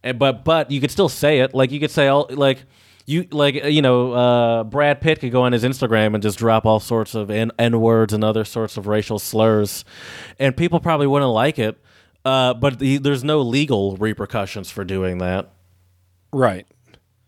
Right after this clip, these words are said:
Speaker 1: Um,
Speaker 2: Right.
Speaker 1: here are s-, let, let, but let's get into, uh, as I put it in my notes so eloquently, things.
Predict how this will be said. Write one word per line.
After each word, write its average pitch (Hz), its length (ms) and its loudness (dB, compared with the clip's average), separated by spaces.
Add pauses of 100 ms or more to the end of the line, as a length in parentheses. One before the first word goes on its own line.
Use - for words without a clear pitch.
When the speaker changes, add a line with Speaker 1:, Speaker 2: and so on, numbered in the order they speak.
(240)
Speaker 1:
Um, 139 320 4
Speaker 2:
Right. 85 180 -4 (340)
Speaker 1:
here 156 260 0
are - 20 4
s-, 170 160 -4
let, 156 220 -2
let, 160 200 -2
but 160 80 0
let's 185 200 0
get 165 160 0
into, 135 460 0
uh, 117 100 -4
as 117 220 -2
I 120 180 4
put 120 200 0
it 113 80 4
in 110 80 0
my 110 220 4
notes 107 340 2
so 110 520 0
eloquently, 107 680 0
things. 98 760 -6